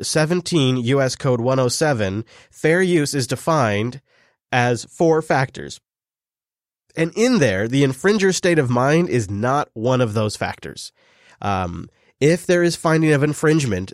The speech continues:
the emails might make a difference in determining damages, but copyright infringement does not require intent.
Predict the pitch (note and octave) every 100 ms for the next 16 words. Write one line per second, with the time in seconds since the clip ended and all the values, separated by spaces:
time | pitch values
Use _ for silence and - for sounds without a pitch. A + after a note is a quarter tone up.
0 | - B2 - E3+ F#3 E3+ D#3+ C3+ A2 A2
1 | D3+ G3+ D#3+ F3+ E3+ B2 D3+ D3 D#3+ D3
2 | - C3 A3 - D#3 D3 B2+ G#2 _ -
3 | B2 E3 G3+ - A3+ A#3 A#3+ - _ _
4 | _ _ _ - - _ _ _ - F3+
5 | A3+ A3+ A#3+ A3+ F#3 E3+ - C#3+ - D#3
6 | D3+ C3 A2 G2 - A2+ _ D#3 D#3+ D3+
7 | D#3 C3+ A#2+ - _ _ _ _ _ _
8 | - C3 B2+ - G#2 F#2+ F#2 F2+ _ _
9 | A2 G2+ - F2 - -